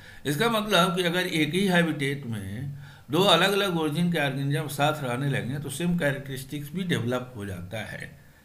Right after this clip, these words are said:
ठीक है ना, जिससे भी हमें evolution की आइडिया मिलती है। ऐसे wing ऑफ butterfly और bird है, एक दूसरे से भिन्न है, लेकिन they help in the flying।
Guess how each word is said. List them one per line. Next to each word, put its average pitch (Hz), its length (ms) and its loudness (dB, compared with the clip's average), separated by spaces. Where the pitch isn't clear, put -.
ठीक 175 140 -2
है 190 100 0
ना, 85 140 -6
जिससे 117 200 -2
भी 190 100 2
हमें 170 240 2
evolution 135 480 -4
की 139 60 0
आइडिया 107 300 -2
मिलती 98 300 -10
है। 92 180 -14
ऐसे 170 260 6
wing 196 260 2
ऑफ 196 140 6
butterfly 170 600 4
और 160 160 4
bird 143 280 2
है, 143 340 -2
एक 156 180 -2
दूसरे 175 240 4
से 185 240 0
भिन्न 180 280 2
है, 196 140 0
लेकिन 147 520 -2
they 123 220 0
help 170 200 -4
in 170 160 2
the 160 140 0
flying। 147 400 -2